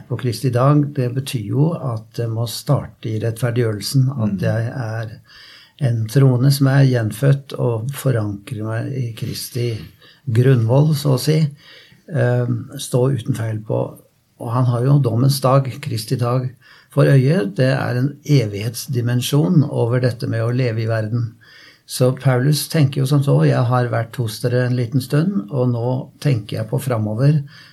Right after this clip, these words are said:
Speaker 1: Dere kommer i masse forskjellige situasjoner, og da gjelder det å se klart.» Og man kan gå inn på disse begrepene her, og de er oversatt litt forskjellig. Men innsikt betyr jo grundig kjennskap til ting.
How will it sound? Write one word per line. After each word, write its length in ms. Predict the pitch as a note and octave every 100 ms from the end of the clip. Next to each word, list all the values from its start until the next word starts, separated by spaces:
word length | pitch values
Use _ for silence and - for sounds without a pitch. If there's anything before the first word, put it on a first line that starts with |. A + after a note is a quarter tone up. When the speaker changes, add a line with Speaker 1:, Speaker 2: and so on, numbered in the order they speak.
| _
Speaker 1:
Dere 200 | - A#2+
kommer 340 | A#2+ C3+ A2+ A2+
i 140 | B2+
masse 480 | A#2+ A#2 C#3+ C#3 B2+
forskjellige 500 | A2 C3 B2 A2+ A#2
situasjoner, 920 | B2 C#3 B2+ A2 - C#3+ F3 G#3 G3 C#3 - - - - - -
og 180 | - C3
da 180 | B2 C3
gjelder 360 | B2 A2+ G2+
det 120 | A2 B2+
å 100 | B2+
se 420 | - - B2+ C#3
klart.» 520 | - C3 D3 - - - - - - - -
Og 80 | A#2
man 140 | B2
kan 160 | A#2+ C3
gå 140 | A#2+ B2
inn 220 | A#2+ A2
på 80 | A#2+
disse 200 | A#2 A2+
begrepene 720 | G#2+ A2+ A2 A2+ B2 D3 C#3
her, 240 | C#3 E3 C#3+
og 80 | A#2
de 80 | A#2+
er 80 |
oversatt 540 | B2 A#2 G#2+ G#2 B2 -
litt 160 | A#2+
forskjellig. 640 | A2 C#3 - A#2+ A2 A#2+ A#2 - - - - B2+
Men 320 | B2 B2+ C#3+ -
innsikt 720 | D#3+ C#3+ A2 G#2+ - D3 -
betyr 300 | C#3+ C3+ A#2+
jo 80 | C3+ D3+ A2+
grundig 680 | B2 C3 D#3+ A2+ G#2 A#2+ D3+ D#3
kjennskap 560 | D#3 G#2+ - C#3 C#3+
til 140 | - D3
ting. 220 | D#3 G#3